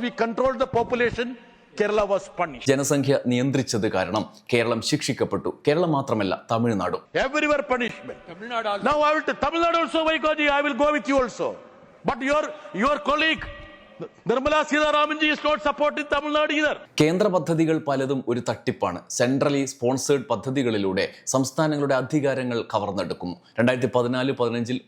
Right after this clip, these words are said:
Speaker 2: ഒന്ന് ദശാംശം ഒമ്പത് അഞ്ച് ലക്ഷം കോടി രൂപയായിരുന്നു അടങ്കൽ. ഇന്ന് അത് അഞ്ച് ലക്ഷം കോടി രൂപയായി. പക്ഷേ നാൽപത് ശതമാനം, അമ്പത് ശതമാനം വരെ സംസ്ഥാനങ്ങൾ നൽകണം. മാത്രമല്ല, പദ്ധതികൾ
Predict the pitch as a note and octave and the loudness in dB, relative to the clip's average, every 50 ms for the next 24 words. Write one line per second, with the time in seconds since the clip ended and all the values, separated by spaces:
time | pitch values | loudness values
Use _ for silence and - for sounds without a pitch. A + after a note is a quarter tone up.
0 | A2 A2+ B2 C3+ C3+ B2 B2+ A#2+ - B2 A#2 A#2+ A#2 - C#3 D#3 - - - - | -2 0 2 2 2 2 2 0 0 0 0 -2 0 0 -2 -4 -4 -8 -14 -2
1 | - A2+ A#2+ B2 B2 C#3+ D3 C#3+ D3+ C#3 B2 B2+ A#2+ C#3 B2+ A#2+ A2+ - - C3 | 0 2 2 2 2 2 2 2 2 0 0 0 0 0 0 0 -2 -2 -4 -4
2 | A#2 - A#2+ A#2 A2+ A2 A#2 A2 G#2 A#2+ A2+ G#2 G2+ F#2 F2+ F2 E2+ - - - | -2 0 0 0 2 2 2 2 2 2 2 2 0 -2 -4 -6 -8 -10 -14 -18
3 | - - F2 F2 F#2+ G2 G2 E2 F2 - - - _ - D3+ D#3 E3+ F3 F3+ F3 | -8 -6 -2 -2 0 0 0 -2 -4 -4 -8 -8 _ 0 2 4 4 2 0 0
4 | - C3+ C3+ C#3+ B2+ B2+ C#3 D3+ C#3 F#3 D#3 C#3 - - C3+ B2+ A#2 - A#2+ A2+ | -4 -4 -2 -2 -2 0 -2 2 2 2 2 0 -2 -4 -6 -6 -4 -2 -2 -2
5 | A2+ G2+ G2 F2+ G2 G2 F#2 F2 F2+ - - - A#2+ A#2+ - B2+ B2+ C3 - - | -2 -2 -4 -2 -2 -2 -2 -2 -2 -4 -2 -2 -2 0 0 0 0 0 -2 -6
6 | - _ A#2 A#2 A2+ B2+ A#2+ - D3+ D3 D3 C#3 C#3+ C3+ B2 B2 B2 B2 B2 B2 | -12 _ -2 0 0 0 0 0 0 0 0 0 -2 -2 -2 -2 -2 -2 -2 -2
7 | B2 A#2+ - F#2+ A2+ A2+ A2+ C#3 C3+ C#3 - C3 A#2+ A#2+ A#2+ A#2+ A#2 A#2+ A#2+ G#2+ | -4 -4 -6 -6 -4 -2 -2 0 -2 -2 -2 -2 -2 0 0 -2 -2 -2 -2 -2
8 | A2 G#2 A#2 - - - - A2 A2+ - - - C#3 C3 B2 A#2 G#2+ G#2 F#2+ F#2 | -2 -2 -2 -2 -2 -2 -2 -2 -2 -4 -4 -2 -2 0 0 -2 -4 -4 -4 -4
9 | F2+ F2 F#2 F2+ F2+ F#2+ G#2+ B2 - E3+ D#3 C#3 C3 C3 - - - _ _ C3+ | -2 -2 -4 -4 -2 -4 -4 0 0 0 2 2 0 -2 -4 -8 -18 _ _ -4
10 | B2+ A2+ - F3+ F3 F3 F3+ E3+ E3+ | -4 -2 -2 -2 0 0 0 0 -2